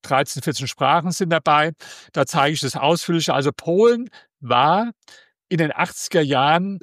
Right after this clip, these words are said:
eines der ärmsten Länder in Europa. Zum Beispiel ärmer als die Ukraine und das, das,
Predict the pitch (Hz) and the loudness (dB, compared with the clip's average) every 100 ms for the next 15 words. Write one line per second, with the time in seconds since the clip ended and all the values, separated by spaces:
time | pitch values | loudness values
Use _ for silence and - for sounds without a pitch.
0 | - 151 156 - 135 175 180 - 151 156 | -4 -2 0 -2 0 0 0 -2 0 0
1 | 151 143 127 131 135 117 - 156 143 - | 0 2 2 2 2 -2 0 0 0 -4
2 | - 147 175 160 - 135 - 131 147 175 | -2 2 2 2 0 -8 -4 -2 0 2
3 | 151 139 - - - 139 - 131 - | 0 -2 -8 -8 -2 0 0 -2 -4